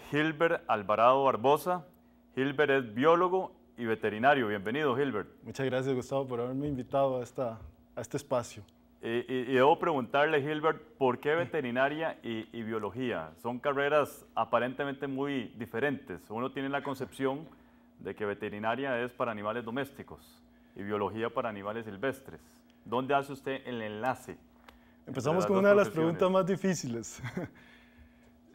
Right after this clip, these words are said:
Speaker 2: Yo empecé a estudiar biología y, y definitivamente siempre el, el espíritu científico de la investigación fue lo que me movía hacia buscar ya mi, mi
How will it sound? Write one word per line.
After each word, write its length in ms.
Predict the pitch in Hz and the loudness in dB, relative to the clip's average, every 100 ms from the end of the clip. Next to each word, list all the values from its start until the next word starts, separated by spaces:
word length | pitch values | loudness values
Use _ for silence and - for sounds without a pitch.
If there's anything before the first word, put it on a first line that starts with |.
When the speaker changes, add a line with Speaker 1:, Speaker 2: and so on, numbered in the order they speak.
| 143 - 202 - _ _ - - - | -20 -18 -20 -20 _ _ -20 -20 -4
Speaker 2:
Yo 80 | 170 | 0
empecé 240 | 185 214 220 | 2 4 2
a 40 | |
estudiar 320 | 214 202 196 | 4 4 6
biología 580 | 208 196 151 175 160 160 | 4 2 2 4 6 6
y, 300 | 147 131 127 | 6 2 0
y 160 | 135 127 | -2 -2
definitivamente 880 | 131 131 135 120 151 165 165 180 160 | -2 -2 -2 0 0 0 -2 -2 0
siempre 460 | 160 147 170 170 | -2 -2 0 0
el, 180 | 139 - 151 | 0 -4 -2
el 240 | 123 120 | 0 0
espíritu 500 | - - 147 160 170 | -4 -4 -4 -2 -4
científico 640 | 139 123 151 147 135 - | -2 -2 -2 -2 -4 -4
de 80 | 117 | -6
la 80 | 117 | -6
investigación 580 | 117 110 117 107 123 131 | -8 -8 -8 -6 -6 -6
fue 140 | 147 | -4
lo 140 | 143 139 | -4 -2
que 80 | |
me 100 | 143 | -4
movía 540 | 123 110 113 156 151 110 | -4 -4 -2 0 2 -2
hacia 180 | 107 110 | -4 -8
buscar 420 | 107 - 120 120 | -10 -6 -4 -2
ya 280 | 131 131 131 | 0 0 0
mi, 300 | 127 117 113 | -4 -6 -8
mi 520 | 113 110 107 101 | -10 -10 -12 -16